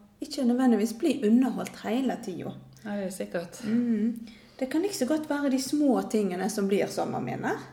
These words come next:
Speaker 2: Mhm.
Speaker 1: Eh, og så sn-, snakket vi jo egentlig litt om at sommerminner og tradisjoner henger litt sammen.
Speaker 2: Ja.
Speaker 1: Og så kan det være tradisjoner eller sommerminner fra vår egen barndom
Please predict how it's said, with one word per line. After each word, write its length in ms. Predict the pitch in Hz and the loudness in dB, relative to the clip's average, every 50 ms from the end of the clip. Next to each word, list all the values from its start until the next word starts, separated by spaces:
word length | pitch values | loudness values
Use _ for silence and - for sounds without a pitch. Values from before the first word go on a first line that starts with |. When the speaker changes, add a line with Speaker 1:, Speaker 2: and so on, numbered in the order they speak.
| - | -8
Speaker 2:
Mhm. 360 | 247 254 294 294 294 311 339 294 - - - - _ _ _ _ _ - | -4 0 0 2 0 0 -4 -6 -12 -18 -20 -20 _ _ _ _ _ -6
Speaker 1:
Eh, 640 | - 233 233 240 240 240 233 233 233 233 233 240 240 233 233 - | -2 0 2 4 4 4 4 4 4 2 2 0 -2 -4 -6 -8
og 60 | - 233 | -8 -8
så 120 | - 247 | -8 -8
sn-, 240 | 233 - - - 226 | -10 -10 -10 -8 -2
snakket 320 | - - 269 269 - 320 | 0 0 0 0 0 2
vi 60 | 302 254 | 2 4
jo 80 | 214 | 4
egentlig 240 | 226 240 240 233 233 220 | 4 2 2 2 2 2
litt 220 | 226 226 233 - | 2 0 0 -2
om 100 | 196 190 | -2 -2
at 100 | 190 - - | -2 -4 -2
sommerminner 640 | - 220 214 226 240 262 269 247 220 196 180 175 - | 0 2 6 6 6 8 8 6 6 4 2 -2 -4
og 260 | - - - - - | -6 -8 -8 -14 -14
tradisjoner 840 | - - - 208 196 220 233 233 - - 285 240 190 180 175 165 156 | -8 -2 -2 0 2 2 2 2 2 0 0 0 0 0 0 -2 -2
henger 280 | 160 180 180 180 170 165 | -4 -4 -6 -6 -6 -6
litt 180 | 165 165 165 - | -8 -8 -8 -6
sammen. 400 | - 175 170 160 165 196 320 415 - - - | -4 -4 -4 -4 -4 -4 -4 -4 -6 -8 -4
Speaker 2:
Ja. 200 | 285 330 339 240 - - - - - - - _ _ _ _ _ _ _ _ _ _ _ - | -2 -2 -2 -2 -4 -10 -18 -20 -20 -20 -20 _ _ _ _ _ _ _ _ _ _ _ -6
Speaker 1:
Og 380 | - 208 214 214 208 214 226 - | -4 0 0 0 0 0 -2 -4
så 140 | - 254 247 | -4 -6 -2
kan 120 | 240 233 233 | 0 2 2
det 80 | 240 233 | 4 4
være 180 | 226 226 - | 2 0 0
tradisjoner 800 | - 226 202 226 220 - - 277 247 208 185 165 147 - - 302 | -2 -2 0 0 0 0 2 2 2 2 2 0 -4 -6 -4 0
eller 140 | 392 359 277 | 0 0 0
sommerminner 640 | - - 247 247 254 269 247 220 202 185 170 170 180 | 2 2 4 6 6 6 6 6 4 4 0 -2 -4
fra 180 | - - 220 | -2 -2 0
vår 220 | 202 208 220 214 - - | 0 0 -2 -2 0 2
egen 440 | 226 240 269 262 240 240 208 196 | 2 2 2 2 2 2 2 2
barndom 500 | 190 190 196 220 226 214 185 165 170 190 | 2 2 2 4 2 2 0 -2 -6 -8